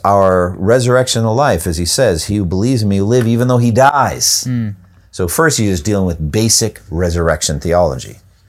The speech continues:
Speaker 1: But what does he say? God will bring with Jesus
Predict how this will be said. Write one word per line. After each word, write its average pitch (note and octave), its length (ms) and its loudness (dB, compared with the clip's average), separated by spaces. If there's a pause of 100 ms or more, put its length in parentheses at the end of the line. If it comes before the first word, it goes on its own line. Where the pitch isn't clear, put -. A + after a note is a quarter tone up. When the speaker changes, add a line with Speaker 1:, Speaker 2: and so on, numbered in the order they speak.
(320)
Speaker 1:
But G2+ 200 -2
what B2 160 0
does B2+ 100 0
he G#2+ 80 -2
say? F#2+ 340 -2 (460)
God D3 340 2
will A#2 180 2
bring A#2 680 0
with C3+ 340 0
Jesus - 800 -4